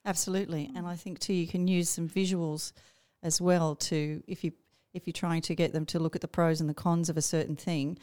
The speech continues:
Speaker 1: it doesn't necessarily have to be a concept as such. It can be a visual that you can put up there for them, and, and they can say, you can do the pros and cons of, "Well, what do you think? Is this,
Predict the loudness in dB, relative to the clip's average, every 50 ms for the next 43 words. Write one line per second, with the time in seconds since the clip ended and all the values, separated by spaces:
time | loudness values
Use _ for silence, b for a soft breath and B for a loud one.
0 | B B B -8 -4 -2 -2 -2 -2 -2 -2 -2 -2 -2 -2 -2 0 0 0 2
1 | 0 0 0 0 0 -2 -2 -2 -4 -2 0 2 2 0 0 -2 -2 -2 -4 -4
2 | -4 -4 -2 -2 0 0 0 -2 -4 -4 -4 -6 -4 -2 -2 -4 -4 -6 -8 -10
3 | -8 -8 -6 -2 -2 -2 -2 0 0 0 0 0 -2 -4 -4 -6 -8 B B B
4 | B B -14 -10 -8 -8 -6 -6 -6 -4 -2 0 0 0 0 0 -2 -4 -4 -4
5 | -6 -6 -4 -4 -4 -4 -2 -2 -2 -2 -2 -2 -2 -2 -2 -2 -4 B B B
6 | B B _ -6 -6 -6 -6 -6 -4 -2 -2 0 0 0 -2 -4 -6 -10 -14 -20
7 | _ _ _ -10 -8 -6 -4 -4 -4 -6 -4 -2 -2 -2 -2 -2 -4 -4 -2 -2
8 | -2 -2 -2 -4 -2 -2 0 0 -2 -2 -4 -8 -10 -10 -10 -8 -6 -6 -6 -6
9 | -6 -4 -4 -4 -4 -6 -6 -6 -6 -4 -4 -4 -4 -4 -4 -4 -6